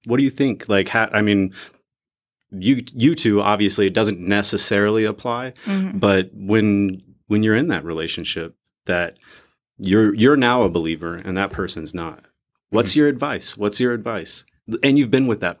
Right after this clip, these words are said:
Speaker 1: that person for years. Like, what's your advice? Is it, I mean, we've talked about it. Like, it's easy to say, "Don't be unequally yoked." But the world we live in right now
Speaker 2: Yeah.
Speaker 1: is all about, like, moving in together, not being married,
Speaker 3: Yeah.
Speaker 1: basically
Speaker 2: Yeah.
Speaker 1: being husband and wife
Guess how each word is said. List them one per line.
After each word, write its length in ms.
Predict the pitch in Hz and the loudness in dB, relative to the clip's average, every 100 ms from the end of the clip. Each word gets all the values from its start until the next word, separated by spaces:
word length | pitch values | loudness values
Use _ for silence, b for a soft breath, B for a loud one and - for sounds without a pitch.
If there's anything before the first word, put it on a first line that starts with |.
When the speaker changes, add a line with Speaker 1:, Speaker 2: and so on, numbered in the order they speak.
| - | -6
Speaker 1:
that 280 | 104 104 | -2 -2
person 480 | - 117 - 107 98 | -2 -4 -2 -6 -6
for 120 | - 98 | -4 -4
years. 460 | 120 90 - - _ | -2 -8 -12 -16 _
Like, 120 | 92 | -8
what's 200 | 90 98 | -6 -4
your 120 | 113 104 | -4 -4
advice? 500 | 90 104 85 - 87 82 82 - | -6 -8 -8 -12 -14 -18 -16 -2
Is 220 | 104 98 | 0 2
it, 200 | 107 - B B - | 2 0 B B -2
I 100 | 104 | 2
mean, 220 | 107 101 | 2 4
we've 240 | 104 123 | 2 0
talked 280 | - 107 131 | -2 -2 -2
about 200 | 85 92 | -4 -4
it. 60 | 95 | -2
Like, 300 | 95 - b b - | -2 -4 b b -2
it's 160 | 127 | 2
easy 260 | 143 151 131 | 4 4 2
to 80 | 101 | 2
say, 240 | - 135 | 2 2
"Don't 260 | 92 110 117 | 2 0 0
be 200 | 120 110 | 0 2
unequally 640 | 110 110 107 - 104 98 | 0 0 -2 -4 -4 -2
yoked." 500 | 87 113 117 - - _ _ | -2 -4 -4 -10 -20 _ _
But 140 | 107 | 0
the 80 | 104 | 2
world 260 | 98 127 127 | 4 4 4
we 140 | 104 | 2
live 180 | 104 131 | 2 2
in 160 | 95 85 | 0 -2
right 220 | 87 85 | -6 -4
now 260 | 87 87 | -6 -4
Speaker 2:
Yeah. 200 | 92 202 | -2 0
Speaker 1:
is 180 | 104 98 | 2 0
all 260 | 104 107 120 | 0 0 0
about, 460 | 117 95 92 90 | 0 0 -2 -4
like, 340 | 98 87 82 - B B B - 90 82 _ | -8 -6 -6 -12 B B B -18 -16 -18 _
moving 380 | 101 107 113 104 | 0 2 4 4
in 160 | 107 110 | 4 2
together, 400 | 107 110 107 107 | 2 2 2 2
not 280 | 92 110 107 | 0 0 0
being 280 | 113 107 | 0 2
married, 360 | 98 107 110 107 | 2 2 2 0
Speaker 3:
Yeah. 240 | - - | -4 -10
Speaker 1:
basically 560 | 101 120 165 180 - 139 | -2 2 4 2 2 2
Speaker 2:
Yeah. 80 | 104 | 2
Speaker 1:
being 340 | 120 139 123 | 2 4 2
husband 360 | 104 110 107 95 | 0 -2 -2 -4
and 160 | 90 | -4
wife 520 | 95 113 80 78 - | -4 -2 -2 -6 -16